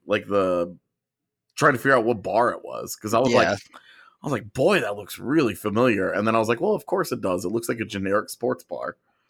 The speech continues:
Speaker 2: Well, and they had, like, the New York Giants logos on the background.
Speaker 1: R-,
Speaker 2: And
Speaker 1: <laughs> right. It was, yeah, it was a fun little game of, uh, what's going on here.
Speaker 2: <laughs>
Speaker 1: But,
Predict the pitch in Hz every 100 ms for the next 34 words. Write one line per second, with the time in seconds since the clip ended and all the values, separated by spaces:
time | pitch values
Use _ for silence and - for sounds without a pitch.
0 | _ 123 127 135 131 151 131 123 _ 101
1 | 98 113 117 120 117 110 87 95 110 117
2 | - 113 123 135 127 131 120 123 131 127
3 | - 127 123 120 180 131 85 87 110 -
4 | 175 180 143 - - - - - _ _
5 | _ _ _ - 170 175 180 135 - -
6 | - 123 113 92 104 _ 135 147 156 143
7 | 113 - - - _ _ 110 - 143 139
8 | 135 110 120 117 110 107 104 107 101 104
9 | 107 - 113 113 113 160 208 - 90 110
10 | _ - - _ - 147 - 165 - -
11 | 165 - - - 139 131 127 120